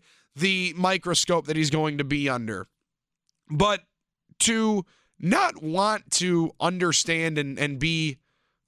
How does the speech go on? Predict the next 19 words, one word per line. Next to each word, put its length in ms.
open 580
to 100
the 120
success 680
that 160
he's 220
had 340
so 220
far 320
this 260
year, 440
I, 220
I 60
think 260
is, 180
is 240
one, 300
a 80
disservice 760